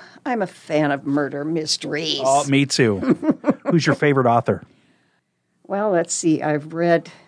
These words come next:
Speaker 1: John Sanford, J A Jance, Agatha Christie, um, George MacDonald,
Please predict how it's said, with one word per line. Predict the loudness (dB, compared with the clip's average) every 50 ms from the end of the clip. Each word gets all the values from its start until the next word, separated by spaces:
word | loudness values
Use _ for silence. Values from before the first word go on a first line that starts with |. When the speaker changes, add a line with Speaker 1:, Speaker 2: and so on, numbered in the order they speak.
| _ _
Speaker 1:
John | -6 -2 2 2 4 2 2
Sanford, | 0 0 2 2 4 4 2 0 -2 -4 -4 -4 -6 -8 -12 _
J | -2 0 2 2 2 2 0
A | 0 0 0
Jance, | 0 -2 -4 -4 -2 -2 -2 -4 -4 -6 -8 -12 -16 -16 _ _ _ _ _ _ _ 2
Agatha | 4 4 4 4 2 2 0 -2
Christie, | -4 -4 -2 -2 -2 -2 -4 -8 -12 -12 -10 -10 -10 -10 -12 _ _ _ _ _ _ _ _ _ _ _ _ _ _ _ _ _ _
um, | -2 0 2 2 4 4 4 4 4 2 0 -2 -8 _ _ _ _ _ _ _ _ _ _ _ _
George | -10 -6 -4 -4 -4 -4 -6 -8
MacDonald, | -8 -8 _ _ -10 -6 -2 0 2 2 2 2 2 0 0 -2 -6 -12